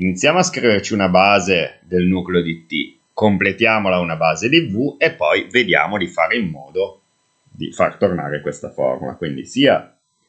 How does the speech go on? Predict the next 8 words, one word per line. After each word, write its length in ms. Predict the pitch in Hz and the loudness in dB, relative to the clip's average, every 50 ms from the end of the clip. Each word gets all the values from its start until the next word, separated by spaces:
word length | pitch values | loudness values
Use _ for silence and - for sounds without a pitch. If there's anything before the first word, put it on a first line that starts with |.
| _ _ _ _ _ _ | _ _ _ _ _ _
V 120 | - - | -8 -4
uno 680 | 87 90 107 120 127 113 98 87 71 - - - _ _ _ _ _ _ _ _ _ _ _ _ _ _ _ _ _ _ _ _ _ _ _ - | 0 4 4 6 6 6 6 4 2 -2 -8 -16 _ _ _ _ _ _ _ _ _ _ _ _ _ _ _ _ _ _ _ _ _ _ _ -20
V 200 | - - 98 - | -20 -20 -6 2
K 760 | - 110 113 110 92 - - - - 117 123 123 113 117 - _ _ _ _ _ _ _ | 4 6 6 6 4 2 0 4 6 6 6 4 2 -8 -18 _ _ _ _ _ _ _
una 540 | - - 92 90 85 76 - - - - _ _ _ _ _ _ _ _ _ _ _ _ _ _ _ _ _ | -8 -4 -2 -2 -2 -2 -4 -6 -12 -18 _ _ _ _ _ _ _ _ _ _ _ _ _ _ _ _ _
base 1000 | _ - 90 92 95 - 87 82 80 80 78 76 85 87 87 90 87 - _ _ _ _ _ _ _ _ _ _ _ _ _ _ _ _ _ _ _ _ _ _ - | _ -4 2 6 6 8 8 6 4 2 0 0 -2 -2 -2 -2 -4 -8 _ _ _ _ _ _ _ _ _ _ _ _ _ _ _ _ _ _ _ _ _ _ -14
di 460 | - 80 80 85 80 80 80 82 - _ _ _ _ _ _ _ _ | -10 -4 -2 -2 -2 -2 -4 -8 -16 _ _ _ _ _ _ _ _
nucleo 760 | - 90 87 87 78 - - - 80 82 80 76 78 - | -8 -6 -4 -4 -4 -4 -6 -4 -2 0 0 0 -2 -6